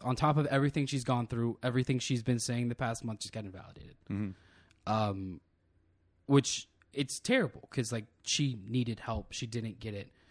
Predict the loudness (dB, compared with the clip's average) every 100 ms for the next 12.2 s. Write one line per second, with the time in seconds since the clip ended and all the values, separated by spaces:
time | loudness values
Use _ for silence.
0 | _ -8 0 2 4 2 2 0 -2 -8
1 | -6 -4 -2 -4 -4 -6 -10 -6 -2 -2
2 | -2 -6 -6 -6 -6 -8 -14 -20 -14 -6
3 | -4 -2 -2 -2 -6 -6 -6 -8 -6 2
4 | 2 2 -4 -6 0 4 4 2 -6 -4
5 | -2 -4 _ 12 12 10 6 0 0 -4
6 | -6 -8 -12 -20 _ _ -6 -4 -4 -10
7 | _ -20 _ _ _ -20 _ 4 4 -2
8 | _ 4 6 4 4 4 4 2 0 0
9 | -2 -4 -4 -6 -6 -2 -2 0 0 0
10 | -2 -6 -16 _ _ _ 0 2 2 0
11 | 0 0 2 -2 -2 -2 -6 -4 -4 -4
12 | -12